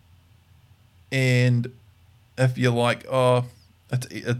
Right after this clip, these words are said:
my dog's six months old, it'd just be easier if I do it now and then I don't have to do it later for whatever reason." Sometimes it's hard. So we talk, for people listening, we're t-, Joseph's talking about kiwi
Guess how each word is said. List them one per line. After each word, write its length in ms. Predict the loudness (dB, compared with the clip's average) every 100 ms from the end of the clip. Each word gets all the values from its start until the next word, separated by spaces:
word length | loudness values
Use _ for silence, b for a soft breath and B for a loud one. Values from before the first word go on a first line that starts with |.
| -6 -4
my 80 |
dog's 320 | 2 4 2 -2
six 220 | -6 -2
months 260 | -2 0
old, 200 | 2 2
it'd 120 | 2 -4
just 160 | -8
be 80 | -8
easier 440 | -4 -2 0 -2
if 120 | -2 -2
I 80 |
do 180 | -2 -2
it 100 | -2
now 320 | -2 0 2
and 120 | 0 -2
then 80 |
I 60 | -2
don't 100 | -2
have 120 | -4
to 60 | -4
do 160 | -4
it 100 | -2
later 280 | 0 0 0
for 200 | -4 -6
whatever 420 | -2 0 0 0
reason." 440 | 0 0 -2 -6 -8 B B B B B B B B
Sometimes 420 | 0 2 4 2 0
it's 80 |
hard. 300 | 0 2 0
So 160 | 0 2
we 100 | 2
talk, 260 | 2 -2 -2
for 120 | -2
people 280 | 0 2 2
listening, 320 | 2 0 0
we're 100 | 0
t-, 280 | -4 -12 -14 -12
Joseph's 360 | 0 0 0 -2
talking 340 | -2 -2 -2
about 380 | -2 0 0 -2 -12 _ _ _
kiwi 680 | -8 -4 -2 0 2 2 0